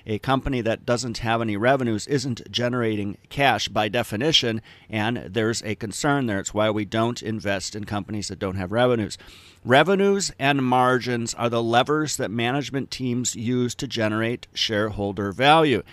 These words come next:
Can't sell more product, then reduce your cost of goods sold, increase your margins, increase your profitability. So we can value businesses using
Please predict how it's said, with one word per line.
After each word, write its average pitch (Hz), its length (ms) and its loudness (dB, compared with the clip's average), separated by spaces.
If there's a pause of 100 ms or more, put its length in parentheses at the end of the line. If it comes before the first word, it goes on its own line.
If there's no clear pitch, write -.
(500)
Can't 127 260 2
sell 143 200 6
more 143 200 2
product, 147 480 2
then 139 160 0
reduce 139 360 -2
your 139 100 -4
cost 123 340 2
of 117 100 -10
goods 120 260 -4
sold, 110 300 0
increase 117 400 -4
your 131 100 -4
margins, 107 440 -2
increase 113 400 -4
your 117 80 -6
profitability. 113 880 2
So 147 280 8 (320)
we 156 140 4
can 156 220 0
value 170 560 6
businesses 139 800 0 (420)
using 123 540 0